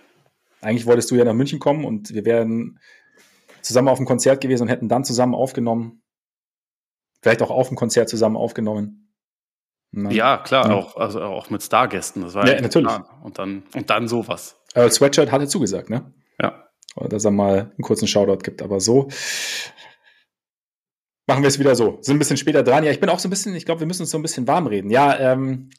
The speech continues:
Speaker 1: ja,
Speaker 2: Es
Speaker 1: mein
Speaker 2: ist halt
Speaker 1: Sommer.
Speaker 2: der, sa-, sagen wir, wie es ist, es ist der Monat der Comebacks. Stefan Raab, L L Cool J,
Speaker 1: <laughs> Richtig,
Speaker 2: wir.
Speaker 1: richtig. Wir, genau. Ich glaub, irgendwann, auch da, da, das Vierteljahr, ich mein, ich glaub, Snoop und Doktor Dre bringen auch noch ein Album raus zusammen dieses Jahr.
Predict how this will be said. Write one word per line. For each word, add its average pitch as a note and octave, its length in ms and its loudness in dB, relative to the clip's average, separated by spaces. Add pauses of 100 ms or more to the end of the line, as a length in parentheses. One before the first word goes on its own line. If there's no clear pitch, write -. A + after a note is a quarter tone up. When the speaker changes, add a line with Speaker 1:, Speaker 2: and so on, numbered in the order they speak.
(220)
Speaker 1:
ja, G#2 120 2
Speaker 2:
Es G#2+ 40 4
Speaker 1:
mein F#3+ 160 6
Speaker 2:
ist A3+ 60 2
halt G#2 160 -2
Speaker 1:
Sommer. - 180 -2
Speaker 2:
der, - 160 -10
sa-, A#2+ 200 -4
sagen B2 260 -4
wir, B2+ 200 -2
wie A#2 60 -6
es A2+ 100 -10
ist, D#3 140 -8
es G2+ 100 -14
ist - 100 -14
der G#2+ 80 -2
Monat C3+ 380 -4
der A2+ 80 -4
Comebacks. - 580 -8 (260)
Stefan - 360 -4
Raab, G#2+ 440 0 (220)
L G#2+ 140 2
L A2+ 180 2
Cool C#3 140 4
J, C3 140 4
Speaker 1:
<laughs> B2 120 0
Richtig, - 320 -2
Speaker 2:
wir. F3 200 4
Speaker 1:
richtig. E3 320 -6 (140)
Wir, F#3+ 420 -2
genau. E3 500 2 (520)
Ich - 60 -16
glaub, - 220 0
irgendwann, G#3+ 500 2
auch B2 140 -2
da, C3 120 -4
da, B2+ 160 -4
das A#2+ 220 -2
Vierteljahr, C#3 540 0
ich - 80 -10
mein, B2 120 -6
ich C3 40 -14
glaub, D#3+ 160 -2
Snoop C3+ 340 0
und B2+ 140 0
Doktor B2+ 240 2
Dre B2+ 260 4
bringen A2+ 160 -2
auch - 80 -4
noch E3+ 80 0
ein G#2+ 60 -2
Album G2 280 -8
raus F#2+ 180 -10
zusammen F#2 260 -8
dieses F#2+ 260 -10
Jahr. - 240 -12